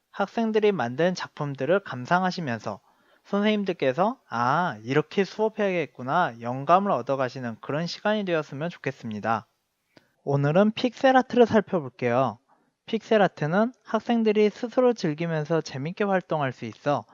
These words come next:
선생님들께서 부담 없이 학생 중심 수업으로 이끌어 가실 수 있거든요. 우선 학생들이 그린 픽셀아트 작품부터 보시면 옆에 그림을 보고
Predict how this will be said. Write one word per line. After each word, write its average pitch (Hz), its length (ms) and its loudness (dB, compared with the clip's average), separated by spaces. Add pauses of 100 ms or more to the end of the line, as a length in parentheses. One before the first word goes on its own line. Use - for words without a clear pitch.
(320)
선생님들께서 196 1000 2
부담 151 360 -2
없이 170 420 -4 (320)
학생 226 540 0
중심 170 420 -6
수업으로 185 720 -2
이끌어 139 360 -4
가실 127 260 -6
수 - 160 -10
있거든요. 123 720 -2 (680)
우선 160 380 0 (260)
학생들이 233 680 -2
그린 160 600 -4
픽셀아트 220 600 0
작품부터 151 580 -4
보시면 139 600 -4 (720)
옆에 220 540 0
그림을 165 500 -2
보고 147 380 0